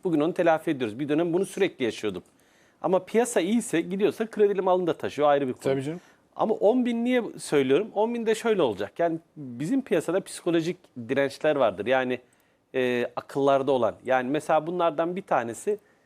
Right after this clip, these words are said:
Speaker 1: on bin psikolojik direnç. Yakın dönemde de dört yüz yirmi üç, e, şey, üç yüz yirmi üç dolar, üç yüz yirmi dört dolarlık zirvemiz de vardı. Orası.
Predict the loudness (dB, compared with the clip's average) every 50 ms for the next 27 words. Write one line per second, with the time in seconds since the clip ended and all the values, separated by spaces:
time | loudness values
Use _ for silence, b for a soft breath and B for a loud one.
0 | b b b _ 0 2 2 2 2 0 -2 -4 -6 -10 -14 -14 -8 -4 0 2
1 | 2 2 0 -2 -6 -6 -4 -4 -4 -4 0 0 0 0 0 -2 -2 0 0 -2
2 | -2 -2 -2 -2 -2 0 0 -2 -2 -4 -8 -6 -4 -2 -2 0 0 -2 -4 -4
3 | -6 -8 -4 -2 -2 -2 -2 -4 -4 -6 -4 -2 0 0 2 0 0 -2 -2 0
4 | 2 2 0 0 -4 -8 -6 -4 -2 0 0 0 0 0 -2 -2 -2 0 0 0
5 | -2 -4 -4 -2 2 2 2 2 2 0 0 0 0 2 2 0 2 2 2 2
6 | 2 2 0 -6 -10